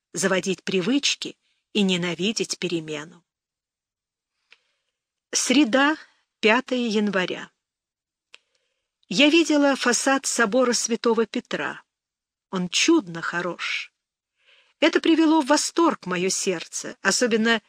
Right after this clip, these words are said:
левая колоннада, потому что ни один дом ее не загораживает, и эти колонны на фоне неба производят удивительное впечатление.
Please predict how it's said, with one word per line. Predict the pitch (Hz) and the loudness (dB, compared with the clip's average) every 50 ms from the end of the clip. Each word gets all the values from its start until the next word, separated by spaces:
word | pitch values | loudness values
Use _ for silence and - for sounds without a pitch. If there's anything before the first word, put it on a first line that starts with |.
| _ _ _ _ _ - | _ _ _ _ _ -4
левая | 185 190 240 285 285 220 190 185 180 185 | -2 2 2 4 4 2 2 0 0 -2
колоннада, | - - 214 208 214 233 220 202 180 160 151 170 - 123 - _ _ _ _ _ _ _ _ - - _ _ - | -2 0 0 0 0 0 0 0 -2 -2 -4 -8 -12 -16 -16 _ _ _ _ _ _ _ _ -20 -20 _ _ -4
потому | 202 202 233 233 254 247 | 0 2 2 2 2 2
что | - - - 247 233 226 226 240 | 0 0 0 2 2 2 2 0
ни | 233 208 247 277 311 | 0 0 2 2 2
один | 320 320 311 247 208 196 214 226 208 190 175 175 165 | 2 2 0 0 0 0 0 2 2 0 0 -4 -2
дом | 156 208 262 302 277 262 | 0 2 4 4 4 2
ее | 269 247 233 262 254 254 240 - _ _ | 0 2 2 2 2 2 0 -2 _ _
не | - 196 220 | -2 0 0
загораживает, | 233 190 233 214 220 226 226 202 180 165 151 - - 147 147 139 139 - _ - - - - - - - - | 2 2 2 2 2 2 2 2 0 -2 -4 -6 -8 -8 -12 -14 -14 -16 _ -20 -18 -16 -14 -14 -14 -2 2
и | 269 320 | 2 2
эти | 311 - - 302 | 4 2 0 -2
колонны | - - 269 269 277 269 277 254 214 196 180 180 175 | 0 2 2 2 4 4 4 4 2 2 0 -2 -2
на | 170 180 180 | -2 -2 -2
фоне | - - 214 196 196 202 | 0 0 0 2 2 0
неба | 196 208 277 330 320 240 196 175 | 0 0 0 0 0 0 -2 -4
производят | - 185 202 202 165 180 226 285 285 - 277 254 - - _ | -2 0 0 0 0 0 0 0 0 0 -2 -4 -6 -8 _
удивительное | - 277 262 285 285 269 302 285 - - - 180 175 165 160 151 | -4 0 2 2 2 4 2 0 0 -2 -6 -8 -8 -8 -10 -12
впечатление. | 151 - - - - 180 165 - 170 170 156 - 220 208 214 208 | -12 -12 -8 -6 -6 -6 -6 -10 -12 -12 -12 -12 -14 -18 -20 -20